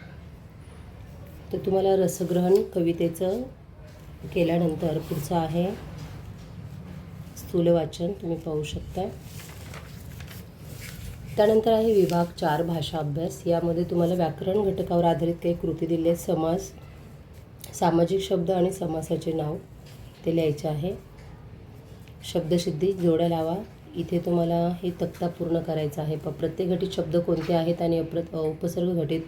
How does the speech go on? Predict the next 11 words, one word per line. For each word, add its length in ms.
शब्द 280
कोणते 320
आहेत 100
ते 60
तुम्हाला 300
त्या 140
रकान्यामध्ये, 580
बॉक्समध्ये 440
लिहायचे 280
आहेत. 240
वाक्यप्रचार 720